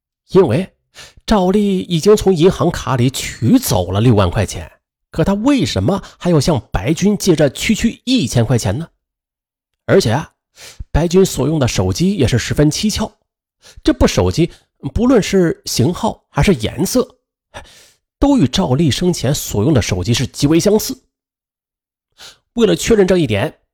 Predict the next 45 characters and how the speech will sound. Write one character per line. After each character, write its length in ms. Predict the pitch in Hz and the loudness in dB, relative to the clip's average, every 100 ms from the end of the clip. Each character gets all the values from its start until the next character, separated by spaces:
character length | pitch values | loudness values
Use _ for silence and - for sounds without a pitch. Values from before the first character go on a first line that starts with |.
| _ _ | _ _
警 160 | - 98 | -6 -4
方 120 | 117 | -2
就 120 | 107 | -2
专 160 | 127 117 | 0 -2
门 140 | 117 | -2
的 120 | 120 - _ | -6 -8 _
找 120 | - 95 | -2 -2
来 100 | 110 | 0
了 120 | 110 | -2
赵 200 | - 110 | -2 -2
丽 100 | 131 | 0
的 80 | 101 | 0
女 120 | 92 | -2
儿。 400 | - 117 185 _ _ _ _ _ _ _ _ | -4 -6 -6 _ _ _ _ _ _ _ _
赵 200 | 220 185 | 0 2
丽 140 | 196 190 | 2 2
的 80 | |
女 100 | 160 | 4
儿 140 | 143 190 | 4 4
也 80 | 151 | 2
证 160 | 196 | 2
实 80 | 143 | 0
了， 240 | 180 190 _ _ | -2 -4 _ _
这 400 | - 233 120 80 _ - | -2 0 0 -6 _ -4
就 240 | 277 185 | 0 0
是 140 | 120 | 0
赵 240 | - 170 120 | 0 0 2
丽 120 | 160 | 0
的 80 | 131 | 0
手 180 | 120 127 | 2 0
机。 280 | 240 - _ _ _ _ _ _ _ _ _ - _ _ - | -2 -6 _ _ _ _ _ _ _ _ _ -20 _ _ -6
如 300 | 202 269 311 | 2 4 4
果 180 | 107 98 | 2 2
赵 280 | 165 117 | 2 2
丽 100 | 131 | 2
的 100 | 143 | 0
失 240 | - - 170 | -2 0 0
踪 380 | 180 185 160 127 | 2 2 2 0
和 100 | - | -2
白 240 | - 131 | 0 0
军 160 | 147 160 | 0 0
没 140 | 120 | 2
有 100 | 135 | 2
关 360 | 87 127 190 180 | 2 2 2 2
系， 180 | 160 | -2